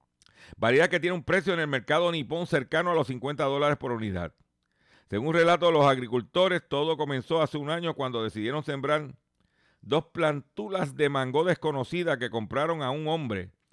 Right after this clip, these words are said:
que conocieron en un tren mientras encontraban de viaje. A medida que las plantas crecían, se dieron cuenta de que eran, de dis-, de, eran distintas a otros palos de mango que conocían, pero optaron por darle una oportunidad y dejarlas crecer,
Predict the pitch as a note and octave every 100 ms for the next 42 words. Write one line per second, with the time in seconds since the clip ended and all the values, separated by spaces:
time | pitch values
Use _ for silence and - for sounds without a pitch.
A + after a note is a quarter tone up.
0 | _ _ - A#2 B2+ A#2 C#3 D#3+ D#3+ D3+
1 | D3+ E3+ D#3 B2 A#2+ A#2 A2 G2+ A#2+ C3+
2 | C3+ A#2 G#2+ G2 E2+ F2 _ _ _ _
3 | _ _ - F#2 C3 D#3 D3 D#3+ D#3+ D#3
4 | - C3+ C3 E3 D3 C3+ B2+ D3 C3 D#3
5 | D#3 C3+ A2 A#2+ C#3+ D3 A#2+ A#2+ A2 -
6 | _ G#2+ A2+ F2 - A#2 C3+ C#3 A#2+ -
7 | C#3+ C#3+ C#3+ B2 A#2 B2 C#3 - D3+ D3
8 | D3 C#3+ D3+ C#3+ C3 A#2+ C3+ C#3 C3 C3+
9 | A2+ G2 _ _ _ _ _ - C3+ B2+
10 | D3+ F3 D#3+ D#3 C#3+ D#3 D3+ D3+ D3 D3+
11 | C#3+ D#3 D3+ D3 C#3+ D3 A#2+ A#2+ B2 B2+
12 | A#2 D3+ D3+